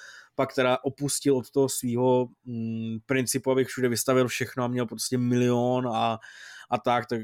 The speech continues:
eh, takže jsem jako opustil po těch nemocnicích a jo,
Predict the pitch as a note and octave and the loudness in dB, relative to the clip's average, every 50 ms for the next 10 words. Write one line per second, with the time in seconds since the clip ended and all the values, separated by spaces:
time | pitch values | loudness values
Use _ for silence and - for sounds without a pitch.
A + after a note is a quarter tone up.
0 | A2 A2+ A#2 A#2+ A#2 A#2 A#2 A#2 A#2 A#2 A#2 A2+ A2+ - - C3 A2+ G#2+ A2+ - | -4 -2 -2 0 2 2 2 2 2 0 0 0 -2 -2 -4 -6 -6 -6 -6 -4
1 | B2 A#2 A#2 B2 B2 - A#2+ - - B2+ A#2 B2 B2 C3 B2 A#2+ A#2 A#2 - - | -6 -4 -4 -4 -6 -6 -14 -6 -6 -4 -4 -2 -4 -4 -2 -2 -4 -4 -4 -6
2 | B2+ A#2 - C3+ C3+ - _ C3 B2+ B2+ C3 C3 C3 C3 C3+ E3 G3+ G#3 | -6 -6 -6 -6 -6 -4 _ 2 2 4 4 4 4 4 4 4 4 2